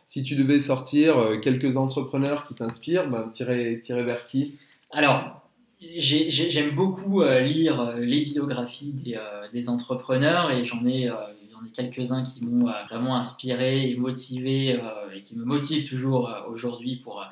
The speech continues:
Speaker 2: pour créer et puis, euh, développer ma société. En France, je parlerai notamment de Marc Simoncini, qui est une personne, euh, qui, euh, dans son livre, qui est d'ailleurs excellent, je le recommande, euh, vivement,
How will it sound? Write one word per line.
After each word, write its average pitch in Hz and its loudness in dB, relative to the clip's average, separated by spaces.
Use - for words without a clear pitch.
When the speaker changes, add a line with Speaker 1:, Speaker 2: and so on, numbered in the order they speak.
Speaker 2:
pour - -16
créer 120 -4
et - -16
puis, 104 -18
euh, - -14
développer 120 -4
ma 117 -10
société. 131 -4
En 139 -2
France, 185 4
je 127 -2
parlerai 147 4
notamment 139 2
de 127 2
Marc 127 0
Simoncini, 143 0
qui 139 -2
est 123 -2
une 120 -2
personne, 143 -2
euh, 120 0
qui, 147 2
euh, 123 4
dans 131 0
son 135 -2
livre, 135 -2
qui - -20
est - -10
d'ailleurs 120 -2
excellent, 127 -6
je 120 -8
le 117 -10
recommande, 120 -4
euh, 113 -6
vivement, 135 0